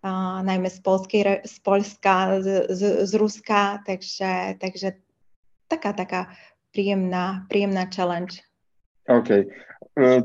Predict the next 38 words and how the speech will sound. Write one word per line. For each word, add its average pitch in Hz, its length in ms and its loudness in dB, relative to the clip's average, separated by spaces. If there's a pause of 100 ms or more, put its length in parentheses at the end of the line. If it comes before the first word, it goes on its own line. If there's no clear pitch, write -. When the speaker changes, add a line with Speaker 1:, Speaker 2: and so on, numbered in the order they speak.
Speaker 2:
ty 151 80 4
máš 135 240 4
zjavne 131 240 6
rada 107 320 4
výzvy, 107 560 -6
to 110 80 -8
som 104 240 -6
si 104 160 -8
už - 80 -16
tiež 107 160 -6
tak 104 240 -4
všimol, 110 360 0
<laughs> - 40 0
že 139 80 2
to 120 160 4
je 113 80 8
asi 110 240 4
niečo, 110 320 0
čo 113 80 -4
ťa 110 160 -2
sprevádza 113 560 4
životom, 117 480 -2
že, 117 240 -2 (320)
že 107 160 -4
pre 117 240 2
teba 117 240 4
to 117 160 2
je 117 200 4 (200)
v - 80 -20
podstate 117 400 -8
tak, 113 160 -8
ako 123 240 -4
taká 120 320 2
hra, 117 220 6 (420)
že, 107 560 0
že 110 160 -4
ak 123 240 2
je 135 100 0